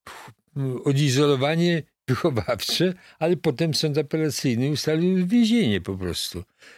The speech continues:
No i to już było naprawdę coś, czego, co dzisiaj trudno wręcz zrozumieć. No jak trzykrotny premier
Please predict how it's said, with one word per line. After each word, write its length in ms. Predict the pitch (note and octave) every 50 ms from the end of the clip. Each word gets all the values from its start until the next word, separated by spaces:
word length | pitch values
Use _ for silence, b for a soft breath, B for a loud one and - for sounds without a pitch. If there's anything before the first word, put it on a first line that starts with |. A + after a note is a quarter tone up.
| B B
No 60 | D#3 D3+
i 80 | C#3
to 120 | A2+ - C#3+
już 200 | C#3 C3 B2+ A#2+
było 280 | A#2+ B2+ B2 C3 C3
naprawdę 680 | B2 A#2+ A2+ G#2 - B2 A#2 G#2 G#2 G#2+ G#2+ A2 A2+ A2+ - _ _ _ _ _ _ _ _ _ - C#3 C3 A#2+ B2 B2 - _
coś, 340 | - - C#3 B2 - - -
czego, 320 | - C#3 C3+ C3 C#3+ B2+
co 180 | - - D#3 C#3+
dzisiaj 560 | B2+ B2+ A2+ A2 B2+ B2+ - - D#3 D#3 C#3
trudno 440 | - - F3+ F#3 G3 F3+ F3+ G#3 G#3
wręcz 220 | F#3+ G#3 A3+ A3
zrozumieć. 680 | G3 G3 A#3 A#3 A3 A3 A#3 A3+ F#3+ C3 G#2+ F2+ - -
No 80 | B2 C3+
jak 160 | B2 G2 F2
trzykrotny 580 | - - C#3 A2+ - - G3 F#3 - - D#3
premier 520 | C3 - C3+ C3+ B2 G#2 A2 A2 A2 A2